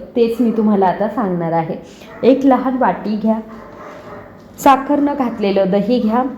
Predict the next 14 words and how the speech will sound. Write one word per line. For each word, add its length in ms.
आणि, 500
अ, 260
हे 280
तुम्हाला 440
एक 320
क्रीमी 480
बेस 360
देईल, 480
ज्यात 160
निरोगी 400
फॅट्स 400
आणि 260
प्रोबायोटिक्स 720
आहेत 280